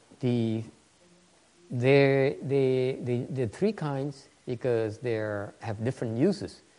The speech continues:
Có mỗi cái y nó có cái công dụng khác nhau. The five-piece rope is worn for work.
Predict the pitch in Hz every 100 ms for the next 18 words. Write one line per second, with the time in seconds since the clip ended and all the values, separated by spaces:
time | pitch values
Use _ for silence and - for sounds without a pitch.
0 | _ _ - 143 165 120 104 156 139 139
1 | 143 139 - 139 139 117 92 90 135 -
2 | 131 113 - _ - - - - 135 110
3 | 139 151 156 170 165 147 139 156 - -
4 | - - - - - _ _ _ - -
5 | - 127 120 104 113 127 147 147 143 143
6 | - 127 110 98 127 110